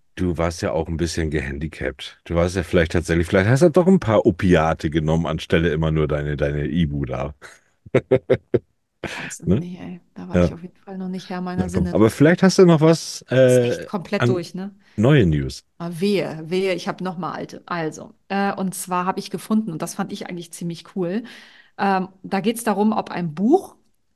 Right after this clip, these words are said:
Speaker 2: da, äh, ein Buch jetzt, sagen wir, ein Buch ist für vierundzwanzig Euro im Buchhandel zu, äh, zu kaufen
Speaker 1: Mhm.
Speaker 2: und die Frage, ob ein Buch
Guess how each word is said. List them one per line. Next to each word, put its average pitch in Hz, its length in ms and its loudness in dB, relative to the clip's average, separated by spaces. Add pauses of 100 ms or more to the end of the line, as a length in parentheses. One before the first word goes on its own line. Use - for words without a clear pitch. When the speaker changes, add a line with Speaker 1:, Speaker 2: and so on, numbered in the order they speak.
Speaker 2:
da, - 200 -2
äh, 131 260 -6
ein 180 120 -4
Buch 220 180 -2
jetzt, 202 160 -2
sagen 202 200 2
wir, 196 80 2
ein 185 40 -4
Buch 220 160 -4
ist 202 120 -8
für 185 80 -6
vierundzwanzig 180 600 -6
Euro 175 220 -4
im 165 100 -6
Buchhandel 196 400 -4
zu, 196 240 -8
äh, 185 220 -8 (440)
zu 208 140 -6
kaufen 202 520 -2 (180)
Speaker 1:
Mhm. 90 220 2
Speaker 2:
und 190 260 0 (380)
die 190 140 -6
Frage, 196 500 -2
ob - 240 -8
ein 180 240 -6
Buch 196 300 -8